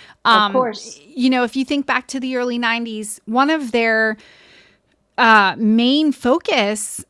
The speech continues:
Speaker 2: that they entered into the national conversation was gays in the military. And people lost their minds. I mean, there was
Speaker 1: Yeah.
Speaker 2: huge pushback against that.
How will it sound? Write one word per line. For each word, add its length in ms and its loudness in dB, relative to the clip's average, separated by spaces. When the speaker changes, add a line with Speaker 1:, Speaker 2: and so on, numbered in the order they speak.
Speaker 2:
that 280 -2
they 180 0
entered 400 -2
into 260 -2
the 60 -2
national 440 -2
conversation 920 -4
was 180 -4
gays 320 0
in 120 2
the 60 -2
military. 540 -6
And 100 -14
people 340 -2
lost 300 -4
their 120 -10
minds. 580 -2
I 40 -10
mean, 140 2
there 140 2
was 260 -6
Speaker 1:
Yeah. 160 -2
Speaker 2:
huge 380 0
pushback 640 -4
against 420 -12
that. 240 -10